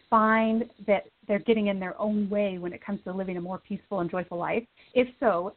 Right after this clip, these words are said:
these women need to grab a friend, sister, daughter, coworker, and enjoy a few minutes to pause. They will come and experience giving themselves time to escape the busyness of life and feel nurtured, inspired, and empowered in a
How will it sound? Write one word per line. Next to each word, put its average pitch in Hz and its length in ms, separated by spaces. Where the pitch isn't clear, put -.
these 240 220
women 214 240
need 196 140
to 175 40
grab 190 260
a 190 140
friend, 208 400
sister, 208 400
daughter, 185 420
coworker, 196 540
and 208 120
enjoy 226 540
a 202 120
few 214 120
minutes 196 280
to - 140
pause. 151 540
They 233 80
will 214 180
come 254 180
and 294 100
experience 220 720
giving 320 340
themselves 247 540
time 240 220
to 208 100
escape 214 460
the 170 100
busyness 254 520
of 220 140
life 190 360
and 196 160
feel 214 160
nurtured, 214 640
inspired, 220 680
and 175 120
empowered 175 540
in 180 140
a 175 80